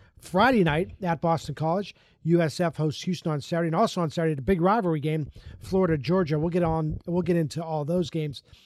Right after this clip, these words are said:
in just a little bit. But we start right here in Tampa Bay, Sunday afternoon. Bucs host Carolina. And Rick, I'm just gonna go ahead and say it. Season is on the line right here. A loss, forget the postseason. They wouldn't be mathematically eliminated, of course. But at two and five,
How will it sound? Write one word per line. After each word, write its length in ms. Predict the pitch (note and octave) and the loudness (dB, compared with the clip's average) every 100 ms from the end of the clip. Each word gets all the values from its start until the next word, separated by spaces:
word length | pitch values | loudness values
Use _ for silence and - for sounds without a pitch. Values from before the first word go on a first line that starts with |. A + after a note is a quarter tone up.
| _ | _
in 140 | F3+ D#3+ | -2 2
just 240 | F3 - | 0 0
a 40 | D#3 | -2
little 200 | D3+ B2+ | -4 -2
bit. 260 | G3+ F#3+ - - - | 0 -2 -6 -20 -6
But 100 | G#3+ | 0
we 100 | G#3 | 2
start 260 | F3 C4+ C4+ | 2 4 4
right 180 | A#3 F3 | 4 4
here 180 | G#3+ A3 | 2 2
in 140 | E3+ | -2
Tampa 320 | - F3 D#3 | 0 0 0
Bay, 240 | C3+ F3+ F#3+ | 0 2 2
Sunday 380 | - F3+ E3+ | 0 0 4
afternoon. 480 | E3 E3 E3 G3+ D#3 | 2 2 2 0 0
Bucs 340 | C#3 C3+ - - _ _ - | -2 -2 -4 -12 _ _ 0
host 360 | F#3+ G3+ - | 4 4 2
Carolina. 380 | F#3+ E3 E3 F3+ | 0 2 2 2
And 120 | D3+ | 0
Rick, 240 | G3+ - - _ _ - | 0 -2 -12 _ _ -4
I'm 80 | |
just 140 | G3 - | -2 2
gonna 120 | G3 | 2
go 140 | F3 | 4
ahead 120 | F3+ F3 | 4 2
and 80 | |
say 180 | - E3 | 0 0
it. 120 | D3 _ _ | 0 _ _
Season 380 | - A#3 A3+ A3 | 2 4 6 6
is 120 | F3+ | 6
on 160 | G3 G3 | 8 6
the 60 | |
line 220 | F3 E3 C#3+ | 6 4 4
right 160 | E3 | 4
here. 200 | D#3 C3 - - | 4 0 -6 -8
A 100 | D#3 | -2
loss, 600 | D3+ D#3+ F#3 A#3+ - - - _ _ - | 2 4 6 4 0 -6 -10 _ _ -2
forget 300 | E3+ G3 F#3+ | 4 4 4
the 80 | |
postseason. 500 | D#3 F3 D#3 D3 A2+ | 2 4 2 -2 -4
They 140 | C3+ G3+ | 4 8
wouldn't 180 | A#3+ G#3 | 8 8
be 140 | A3 | 4
mathematically 640 | G3+ G3 F3 G3+ G3+ E3 E3 | 4 2 4 4 4 2 -2
eliminated, 540 | D3+ D3 D3 D3 - - - | -2 -6 -8 -10 -14 -20 -8
of 120 | D3 | -8
course. 420 | - G3+ D3 - - _ _ _ - | 2 4 4 2 -10 _ _ _ 2
But 200 | F3 D#3+ | 2 2
at 140 | D3+ | 0
two 180 | - B3+ | 4 6
and 140 | A#3+ | 8
five, 360 | A#3+ B3+ C4+ - | 6 4 4 0